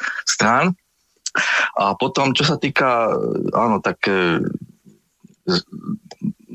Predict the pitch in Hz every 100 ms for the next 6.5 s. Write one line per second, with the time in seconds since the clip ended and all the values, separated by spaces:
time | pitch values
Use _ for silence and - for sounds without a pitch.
0 | - - - 113 113 107 107 101 98 90
1 | 92 101 101 92 98 95 92 87 92 95
2 | 104 98 - - - - - 92 87 85
3 | 85 82 69 - 101 - - 90 90 95
4 | 95 - 92 90 85 82 85 87 87 90
5 | - 87 90 107 - - - 80 87 87
6 | - - 85 92 95